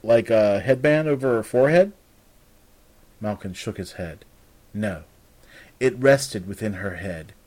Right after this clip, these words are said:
It mystically binds itself to your third eye, which is straight in the center of your forehead. It literally sinks through your skull." Raven turned a little green. "That's,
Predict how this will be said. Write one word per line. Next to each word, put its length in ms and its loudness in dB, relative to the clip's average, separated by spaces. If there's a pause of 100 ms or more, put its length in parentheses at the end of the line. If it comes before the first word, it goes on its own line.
(400)
It 180 -4
mystically 580 -6
binds 400 -4
itself 520 -14 (380)
to 120 -10
your 120 0
third 340 4
eye, 420 -4 (300)
which 180 -10
is 120 -6
straight 480 4
in 100 -8
the 60 -8
center 220 -4
of 100 -6
your 100 -10
forehead. 560 -2 (580)
It 120 -8
literally 520 -2
sinks 680 -6 (200)
through 160 -6
your 120 -8
skull." 540 -8 (1500)
Raven 320 -4
turned 260 -4
a 40 -6
little 180 -6
green. 480 -8 (880)
"That's, 640 -10